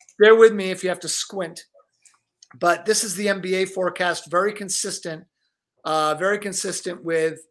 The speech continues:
the, the, uh, the, the Moody's Analytics forecast. And, um, I just wanna highlight a couple of things. The first underlying line is look at thirty-year fixed rate loans. Expected, ended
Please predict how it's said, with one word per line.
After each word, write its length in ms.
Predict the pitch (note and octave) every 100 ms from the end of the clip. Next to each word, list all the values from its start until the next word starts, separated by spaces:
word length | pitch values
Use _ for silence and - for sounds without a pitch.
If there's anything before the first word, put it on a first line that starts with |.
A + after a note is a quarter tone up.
| _ _ _ _ D3
the, 500 | D#3+ D#3 D3+ D3+ -
the, 360 | D3+ D#3+ D3+ D3+
uh, 440 | C#3+ C#3+ C#3 C#3 - D#3+
the, 260 | D#3+ D3 -
the 200 | D3+ D#3
Moody's 420 | E3+ G3+ F#3 E3+
Analytics 560 | E3+ D#3 D#3+ E3+ D#3+ -
forecast. 680 | D3 C3+ - C3 B2+ - _ _ _ _ _ _ -
And, 320 | E3+ E3+ D#3+ E3 _ -
um, 260 | D3+ D3 D3
I 60 | E3+
just 180 | F#3
wanna 140 | G3 E3
highlight 360 | F3 F3 E3
a 60 | D3+
couple 320 | D#3+ D#3 D3
of 100 | -
things. 320 | D3+ A#2+ - -
The 80 | -
first 320 | G#3+ G#3+ G#3+
underlying 520 | G3+ G3 F#3 F3+ F3+
line 540 | E3+ E3+ E3+ E3 D#3+ - _ _ -
is 220 | D3+ -
look 220 | E3+ F3
at 140 | F3 -
thirty-year 360 | F3 E3 D#3+
fixed 320 | D#3+ D#3+ - -
rate 200 | C#3 -
loans. 440 | B2+ - - - _ _ _ _
Expected, 680 | - - G#3+ G3+ G3+ F#3 E3+ -
ended 360 | G3 G3 E3